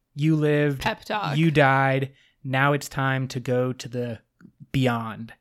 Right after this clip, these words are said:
Speaker 1: capital B, great beyond, some place else, somewhere else, some place that Preservation does not control."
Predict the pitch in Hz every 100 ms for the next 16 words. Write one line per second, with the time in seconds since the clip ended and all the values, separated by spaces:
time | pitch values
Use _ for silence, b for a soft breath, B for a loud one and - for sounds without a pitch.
0 | _ - 131 143 135 135 135 131 131 _
1 | _ - 127 135 135 131 127 123 123 120
2 | _ _ _ _ _ _ - - 151 151
3 | 139 - _ _ _ _ _ _ - -
4 | 143 175 - 185 180 180 - - - 143
5 | 131 117 117 123 160 160 156 160 160 -
6 | - b b - 147 143 - 143 135 127
7 | 117 _ _ _ _ _ _ - 151 139
8 | 135 139 131 123 120 123 - 113 - -
9 | 131 143 156 160 160